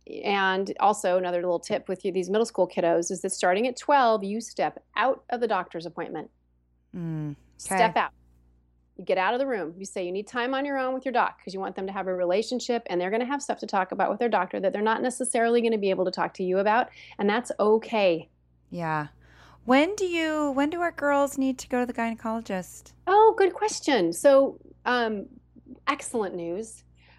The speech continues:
Speaker 1: Um, no one needs to have a pap smear or an annual exa-, exam or speculum until they're twenty-one.
Speaker 2: Oh, good. That would be
Speaker 1: Unless there's a
Speaker 2: traumatizing.
Speaker 1: problem.
Speaker 2: Okay.
Speaker 1: Unless there's a problem, or if they're getting a Mirena I U D, then of course they're gonna need to go
Speaker 2: Mm-hmm.
Speaker 1: in 'cause that's how that is inserted.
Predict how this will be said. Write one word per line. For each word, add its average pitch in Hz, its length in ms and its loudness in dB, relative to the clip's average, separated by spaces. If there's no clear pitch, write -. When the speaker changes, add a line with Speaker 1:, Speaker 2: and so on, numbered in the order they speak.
Speaker 1:
Um, 208 260 0
no 233 260 0
one 294 160 0
needs 302 260 -4
to 311 80 -8
have 262 460 -2
a 208 420 -2
pap 208 260 -8
smear 226 360 -4
or 190 160 -4
an 190 40 -4
annual 202 420 -4
exa-, 196 300 -8
exam 190 400 -2
or 185 100 -4
speculum 175 640 0
until 185 240 -2
they're 185 100 4
twenty-one. 180 500 -2
Speaker 2:
Oh, 208 260 6
good. 139 200 -6
That - 140 -6
would 170 80 -10
be - 100 -4
Speaker 1:
Unless 233 320 6
there's 254 140 0
a - 60 -2
Speaker 2:
traumatizing. - 60 -10
Speaker 1:
problem. 226 460 4
Speaker 2:
Okay. 185 400 0
Speaker 1:
Unless 254 240 -4
there's 285 80 -6
a 320 60 -2
problem, 240 640 2
or 254 260 8
if 254 100 -6
they're 269 100 -2
getting 233 220 -2
a 226 60 -4
Mirena 208 340 -6
I 180 100 -4
U 180 140 -4
D, 180 180 -4
then 175 140 -4
of 170 100 -8
course 175 240 -6
they're 175 120 -8
gonna 170 160 -4
need 165 140 -4
to 160 40 -6
go 160 180 0
Speaker 2:
Mm-hmm. 160 100 0
Speaker 1:
in 160 120 -2
'cause - 160 -16
that's 156 160 -10
how 175 120 -2
that - 240 -2
is 180 140 -8
inserted. - 520 -6